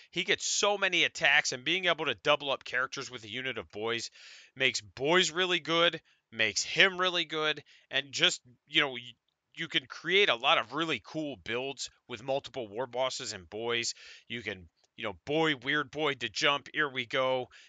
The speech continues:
You can boy, pain boy, feel no pain, big resiliency. You can boy unit wa-, uh, knob with War Banner and basically get two Was every game with one unit of boys.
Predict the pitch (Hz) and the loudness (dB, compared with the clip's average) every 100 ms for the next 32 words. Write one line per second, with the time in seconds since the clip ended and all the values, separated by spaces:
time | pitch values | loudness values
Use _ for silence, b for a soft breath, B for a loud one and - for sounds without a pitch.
0 | B 120 123 120 110 101 90 _ _ 113 | B -8 -4 -4 -4 -6 -14 _ _ -6
1 | 156 165 165 147 _ _ _ _ _ _ | 0 4 4 2 _ _ _ _ _ _
2 | _ - 165 170 156 156 156 151 151 - | _ 0 4 6 4 -2 2 4 4 2
3 | _ _ _ _ - 170 165 151 - 151 | _ _ _ _ 0 2 2 0 0 4
4 | 147 127 147 139 135 127 143 147 143 135 | 4 2 0 -2 -4 -4 0 0 0 -2
5 | 139 139 127 B B - 131 123 117 113 | -2 -2 -4 B B -10 -8 -6 -6 -8
6 | 107 _ _ _ _ - 160 170 151 160 | -16 _ _ _ _ -6 2 2 2 0
7 | 151 71 107 131 120 139 151 131 123 110 | -2 -4 -10 -8 4 6 8 8 6 6
8 | 101 123 139 147 117 - 131 143 135 139 | 4 6 6 4 0 -4 0 2 4 4
9 | 135 135 104 113 127 127 127 131 120 110 | 4 -2 -4 -2 -2 -2 -8 -8 -6 -6
10 | 143 127 120 123 127 127 135 123 127 127 | -10 -2 2 2 2 -4 -6 0 0 0
11 | 113 110 120 123 120 107 98 117 120 123 | -4 -8 -8 -6 -6 -6 -8 -6 -2 -2
12 | 117 | -2